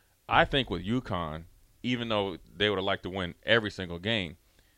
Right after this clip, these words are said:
they proved to themselves that if they played a certain way, nobody could beat them.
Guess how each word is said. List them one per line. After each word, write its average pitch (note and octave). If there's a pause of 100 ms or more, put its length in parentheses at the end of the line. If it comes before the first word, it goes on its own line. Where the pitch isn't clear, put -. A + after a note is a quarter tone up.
(340)
they G3+
proved D3+
to A#2+
themselves F#2 (420)
that G2
if F#2+
they A2+
played A#2+
a G2+
certain A2+
way, F#2+ (560)
nobody A2
could F2+
beat G#2
them. -